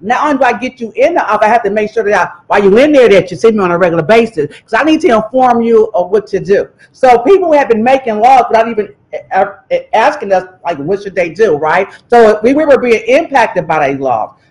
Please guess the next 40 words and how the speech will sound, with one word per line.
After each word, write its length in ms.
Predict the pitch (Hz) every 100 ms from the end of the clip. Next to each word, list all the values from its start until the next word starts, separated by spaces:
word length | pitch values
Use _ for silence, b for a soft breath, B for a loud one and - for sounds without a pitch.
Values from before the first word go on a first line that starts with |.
| _
So 120 | 226
I 100 | 226
like 180 | 294 285
to 100 | 254
say 160 | 233 247
we 80 | 254
went 200 | 240 233
from 160 | 180
breaking 320 | 196 240 233 233
laws 260 | 220 214
to 80 | 208
making 360 | 202 214 214 175
laws. 280 | 165 151 151
So, 80 |
you 80 | 220
know, 100 | 226
I'm 160 | 202 226
a 60 | 226
Women's 260 | 226 196
Policy 360 | - 233 226 233
Institute 420 | 226 226 226 233 -
fellow, 520 | 240 233 233 226 226 b b b -
and 140 | 190
I've 200 | 214 214
been 220 | 240 226 -
up 180 | 220
and 120 | 226 220
down 220 | 220 214
state 160 | 233
of 60 | 214
California 840 | 240 208 208 226 220 220 220 214 208
with 180 | 196 202
politicians. 800 | 220 220 - 226 220 220 214 -
I've 240 | 196 202
learned, 360 | 196 214 208 202 B B
you 80 | 202
know, 160 | 196 175
the 60 |
bill 280 | 165 233 240
process, 480 | 240 240 226 247